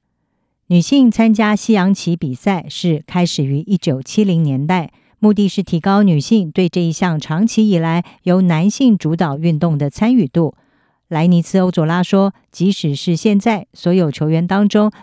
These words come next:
只有百分之二是女性，而积分选手只有百分之十是女性。”国际棋总的新规定受到严厉的批评，莱尼斯·欧佐拉也呼吁针对荷尔蒙水准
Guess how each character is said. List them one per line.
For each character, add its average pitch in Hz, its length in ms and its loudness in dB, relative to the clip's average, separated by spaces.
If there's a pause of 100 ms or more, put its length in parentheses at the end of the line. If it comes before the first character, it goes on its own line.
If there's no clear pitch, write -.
只 - 100 -2
有 185 80 2
百 170 160 -6
分 165 160 -4
之 190 120 -2
二 247 280 0
是 185 200 -2
女 143 200 0
性， 175 260 -2 (300)
而 165 100 -4
积 226 220 0
分 262 220 2
选 180 240 0
手 - 260 -2
只 - 120 -4
有 170 100 2
百 143 180 -6
分 170 160 -2
之 185 160 0
十 147 340 -4
是 190 200 0
女 143 160 -2
性。” 175 280 -4 (460)
国 185 140 0
际 196 120 2
棋 185 200 0
总 175 180 0
的 156 100 0
新 196 200 0
规 208 160 2
定 208 260 0
受 170 160 -2
到 160 180 -2
严 147 220 -4
厉 160 100 -2
的 156 80 -4
批 185 200 -2
评， 165 320 2 (260)
莱 165 160 -2
尼 165 160 4
斯· 185 220 0
欧 185 160 0
佐 151 160 0
拉 170 260 -2
也 151 140 -4
呼 180 200 0
吁 185 240 2 (160)
针 185 200 -2
对 180 180 0
荷 226 220 -4
尔 165 160 0
蒙 147 180 -2
水 175 240 -2
准 160 240 0